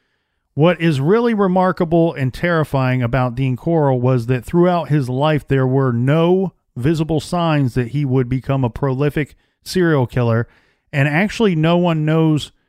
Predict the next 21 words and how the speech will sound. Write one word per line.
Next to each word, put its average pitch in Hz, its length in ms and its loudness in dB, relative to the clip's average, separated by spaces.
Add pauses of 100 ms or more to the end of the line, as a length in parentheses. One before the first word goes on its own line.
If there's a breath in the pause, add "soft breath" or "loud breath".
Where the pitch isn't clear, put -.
(260)
how 156 160 -4
many 151 160 0
boys 139 420 0
Dean 139 240 -2
Coral 135 380 -2
murdered, 127 440 0
as 113 220 -2
you 135 100 -2
just 117 200 -4
stated. 147 480 -8 (440)
Dean 175 180 2
Coral 196 340 0
was 143 360 0 (580)
active 175 600 2
and 160 100 2
involved 143 560 2
in 143 100 0
his 123 180 2
community, 131 720 0
and 131 200 0
by 131 380 -2